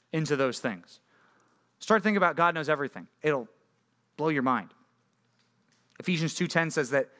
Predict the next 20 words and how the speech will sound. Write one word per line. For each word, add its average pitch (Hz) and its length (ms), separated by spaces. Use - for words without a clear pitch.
he's 170 200
created 165 600
Christians 135 640
as 143 160
his 120 160
workmanship 147 640
to 151 80
do 165 280
good 190 220
works, - 500
which 151 240
God 185 360
prepared 165 380
beforehand 156 460
that 135 40
we 139 120
should 135 140
walk 135 260
in 110 80
them. 87 120